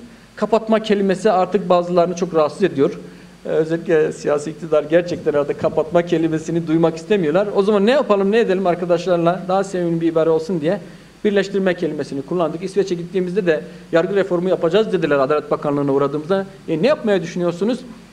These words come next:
"Otomasyona geçeceğiz, bilgila-, bilgisayarlaştırmaya geçeceğiz. Bir de birbirine yakın olan, e, adliyelerin bir kısmını kapatacağız ve birleştireceğiz." deyince benzer sorunların aslında o, o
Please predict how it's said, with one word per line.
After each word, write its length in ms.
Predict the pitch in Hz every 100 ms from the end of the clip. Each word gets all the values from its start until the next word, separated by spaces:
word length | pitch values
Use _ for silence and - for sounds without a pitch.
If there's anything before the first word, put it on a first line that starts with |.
| - - -
"Otomasyona 500 | 226 233 233 226 240
geçeceğiz, 420 | 226 202 190 165
bilgila-, 400 | 185 208 196 180
bilgisayarlaştırmaya 800 | 185 - 190 180 190 175 185 208
geçeceğiz. 320 | 196 254 208
Bir 80 | 226
de 180 | 240 226 - - -
birbirine 260 | 233 233
yakın 240 | 220 214 226
olan, 260 | 214 202
e, 540 | 196 208 190 185 185 180 180 175
adliyelerin 760 | 190 196 202 202 202 226 196 190
bir 60 |
kısmını 320 | 214 196 202 190
kapatacağız 540 | 185 202 196 196 202
ve 160 | 208 180
birleştireceğiz." 680 | 185 175 180 165 175 170
deyince 420 | 175 247 247 151 131 - - -
benzer 320 | 175 175 185
sorunların 540 | - 180 175 170 165
aslında 240 | 170 160 185
o, 200 | 175
o 100 | 185